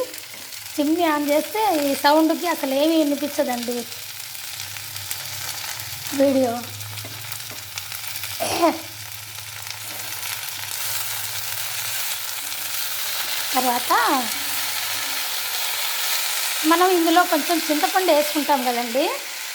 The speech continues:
ఈ చింతపండుకి బదులు నేను చింతాకు వేస్తున్నానండి. ఇది స్పెషల్. గోంగూరలో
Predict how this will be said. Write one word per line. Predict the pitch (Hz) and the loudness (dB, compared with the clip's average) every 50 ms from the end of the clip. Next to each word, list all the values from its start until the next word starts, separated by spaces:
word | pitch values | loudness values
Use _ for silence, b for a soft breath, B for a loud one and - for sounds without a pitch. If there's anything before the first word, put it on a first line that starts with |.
| - - - - - - - - - - - - - - - - - - - - - - - - - 330 | -8 -8 -8 -8 -8 -8 -8 -8 -8 -8 -8 -8 -8 -8 -10 -10 -10 -10 -10 -10 -10 -8 -8 -6 -4 0
ఈ | 294 302 339 359 - - | 2 2 2 2 4 4
చింతపండుకి | 330 320 381 440 427 427 403 381 381 294 294 | 2 4 4 4 4 4 4 4 2 2 2
బదులు | 269 285 277 269 330 370 403 381 320 285 | 2 2 2 4 4 4 4 4 4 4
నేను | 269 247 254 254 269 311 403 508 554 - - - - - - - - - - - - - - - - - - | 2 0 0 2 2 2 2 2 0 -2 -6 -6 -6 -8 -8 -8 -8 -8 -8 -8 -8 -8 -8 -8 -8 -6 0
చింతాకు | - 330 339 339 339 381 381 330 359 339 | 2 4 4 6 6 4 4 4 4 4
వేస్తున్నానండి. | 302 294 294 - 320 302 285 269 262 254 254 247 233 247 254 254 254 262 | 4 4 4 2 2 4 4 4 4 2 0 -2 -2 -2 -2 0 0 0
ఇది | 294 302 392 440 - | 2 2 2 2 2
స్పెషల్. | - - 320 277 - - 277 254 - - - - - - - - - - - - - - - - - - - - - - - - - - - - - - - - - - - - - - - 285 262 247 - - - - - - - - - - - - - - - - - - - - - - - - - - - - - - - - - - - - - - - - - - - - - - - - - - - - - - - - - - - - - - - - - - - - - - - - - - - - - - - - - - - 277 254 | 2 2 2 2 2 0 -2 -2 -4 -6 -10 -10 -10 -10 -10 -10 -10 -10 -10 -10 -10 -10 -10 -10 -10 -10 -10 -10 -10 -10 -10 -10 -10 -10 -10 -8 -8 -8 -8 -6 -6 -6 -6 -6 -6 -4 -2 -2 -2 -2 -2 -4 -6 -6 -6 -8 -8 -8 -8 -8 -8 -8 -8 -8 -8 -8 -8 -8 -8 -8 -8 -8 -8 -8 -8 -8 -8 -8 -8 -8 -8 -8 -8 -10 -10 -8 -8 -8 -8 -8 -8 -8 -8 -8 -8 -8 -8 -8 -8 -8 -8 -8 -8 -8 -8 -8 -8 -8 -8 -8 -8 -8 -8 -8 -8 -8 -8 -8 -8 -8 -8 -8 -8 -8 -8 -8 -8 -8 -8 -8 -8 -6 -2 2 6
గోంగూరలో | 277 294 330 370 370 359 339 294 285 269 269 330 | 6 8 8 6 6 4 4 4 4 4 4 4